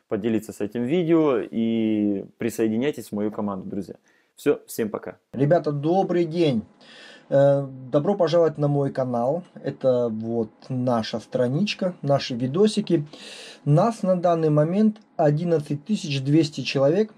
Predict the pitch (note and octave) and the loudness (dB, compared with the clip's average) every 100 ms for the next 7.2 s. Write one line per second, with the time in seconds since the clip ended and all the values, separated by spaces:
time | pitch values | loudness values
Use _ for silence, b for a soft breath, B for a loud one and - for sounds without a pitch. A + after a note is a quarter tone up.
0 | - C3 - D3 D3 A#2 C3+ D3 D3 E3 | -2 -2 2 4 4 2 0 0 2 2
1 | C#3 A2+ - D3 D3 D3 C3 A2+ C3 B2+ | 4 0 -2 -4 -2 -2 -2 0 0 0
2 | A#2 - B2 - - A3+ - _ - C3 | -4 -4 -8 -6 -2 -2 -4 _ 0 4
3 | C#3+ C#3+ B2 C#3 C3 C3 C#3 C#3 C3+ G#2+ | 4 2 -4 -4 -4 -2 0 2 0 -2
4 | - B B B B B B B C3+ C3+ | -12 B B B B B B B 0 2
5 | D#3+ C#3+ - C3+ C#3+ C#3+ C3 B2 B2+ B2 | 2 -2 0 0 2 2 0 -2 -2 -2
6 | A#2 A2+ - A#2 - A2+ G#2 - E3 D#3+ | -4 -8 -6 -8 -2 -2 -2 -2 -4 0
7 | B3+ C4+ | 0 0